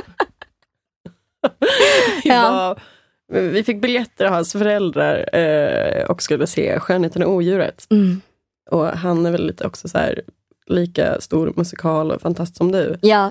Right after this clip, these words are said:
Speaker 2: precis.
Speaker 1: Eh, det
Speaker 2: För att han och jag har ju pratat om detta, gemensamma intresse
Speaker 1: Mm, där
Speaker 2: också.
Speaker 1: satt jag i ett hörn och typ
Speaker 2: Ja.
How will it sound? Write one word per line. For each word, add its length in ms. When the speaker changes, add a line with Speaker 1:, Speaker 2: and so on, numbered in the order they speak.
Speaker 2:
precis. 300
Speaker 1:
Eh, 80
det 60
Speaker 2:
För 80
att 60
han 200
och 60
jag 100
har 60
ju 60
pratat 340
om 100
detta, 240
gemensamma 440
intresse 300
Speaker 1:
Mm, 240
där 60
Speaker 2:
också. 140
Speaker 1:
satt 80
jag 120
i 40
ett 60
hörn 380
och 160
typ 180
Speaker 2:
Ja. 240